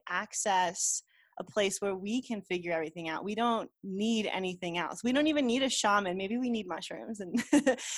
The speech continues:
but, like, you know, the mushrooms just show you, like, what they think that you need to see in order to move forward. I, that's the idea anyway.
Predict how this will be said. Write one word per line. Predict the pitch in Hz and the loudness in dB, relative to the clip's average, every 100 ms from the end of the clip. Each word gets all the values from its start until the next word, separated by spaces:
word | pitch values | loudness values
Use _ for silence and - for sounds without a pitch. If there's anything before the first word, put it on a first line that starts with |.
| - | -2
but, | 247 233 | 4 6
like, | 226 226 | 6 6
you | 262 | 4
know, | 262 254 | 6 8
the | 254 | 6
mushrooms | 269 294 - 403 - | 6 6 4 0 -2
just | 269 269 | -2 0
show | - 208 214 | 4 6 6
you, | 226 240 247 | 6 2 6
like, | 214 202 | 6 4
what | 208 208 208 185 | 2 6 6 6
they | 196 196 190 | 4 4 2
think | 208 190 180 - - - | 0 0 -4 -12 -6 2
that | 202 | 2
you | 202 208 | 4 2
need | 196 190 | 2 -2
to | 185 | -4
see | 185 - 254 240 | 0 2 2 2
in | 190 | 0
order | 170 180 | -2 -4
to | 170 | -4
move | 165 160 160 | -4 -6 -6
forward. | 160 170 - 85 175 | -6 -6 -6 -8 -12
I, | - _ _ | -14 _ _
that's | 185 - - - | -4 -4 -10 -6
the | 180 | -4
idea | 90 - - - | -4 -6 -8 -6
anyway. | - - 87 101 208 | -8 -10 -10 -12 -12